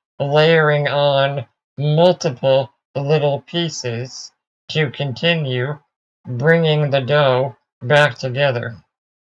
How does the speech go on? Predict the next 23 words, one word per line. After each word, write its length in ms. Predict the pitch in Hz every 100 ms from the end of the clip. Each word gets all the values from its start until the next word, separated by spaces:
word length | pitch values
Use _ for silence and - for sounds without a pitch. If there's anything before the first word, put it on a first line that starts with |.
| _ _ -
And 260 | 170 165 147
remember, 680 | 147 160 170 143 139 123 - _
this 420 | 143 143 180 131
is 180 | 160 123 -
all 520 | 147 160 143 135 143 _ _
on 300 | 147 156 143
the 240 | 135 139 135
largest 880 | 139 147 151 127 143 127 - - _ _ _
setting, 640 | - 160 151 131 127 165 - _ _ _ _
but 300 | 131 127 151 151
eventually 920 | 151 143 180 175 - 135 127 123 147 _ _
you 200 | 139 156
will 420 | 135 151 170 160 143
gather 720 | 117 151 156 139 127 127 - _ -
all 260 | 151 160 160
of 160 | 135
the 120 | 139
dough 480 | 131 139 139 135 135 - _ -
you 180 | 127 143
are 220 | 139 131
currently 600 | - 175 185 160 135 131
working 480 | 127 127 123 127 123
with 220 | 123 135